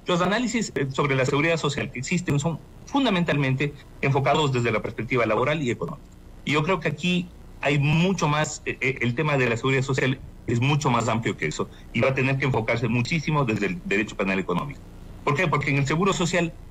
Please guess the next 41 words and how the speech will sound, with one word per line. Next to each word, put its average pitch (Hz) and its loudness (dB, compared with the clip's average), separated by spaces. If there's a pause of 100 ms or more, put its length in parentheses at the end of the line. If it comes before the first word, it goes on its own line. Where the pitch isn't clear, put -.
no 190 4
es 226 2
un 214 2
problema, 165 2
no 165 4
es 175 2
un 185 2
problema 156 2
solamente 151 2
de, 143 2 (200)
eh, 123 0
el 123 2
análisis 135 2
estructural 117 0
de 120 -2
cómo 127 2
enfo-, 104 -2
de 95 -4
cómo 131 2
enfocar 113 0
la 127 2
seguridad 85 0
social, - -10 (400)
sino 139 0
que 143 0
es 156 4
un 151 2
problema 143 4
de 127 4
evitar 120 0
que - -12
se 104 0
roben 120 2
la 127 -2
plata. 147 -4 (680)
Y - -2
de 131 4
eso, 160 0 (200)
lo, 113 0
créame 143 2
que 120 -4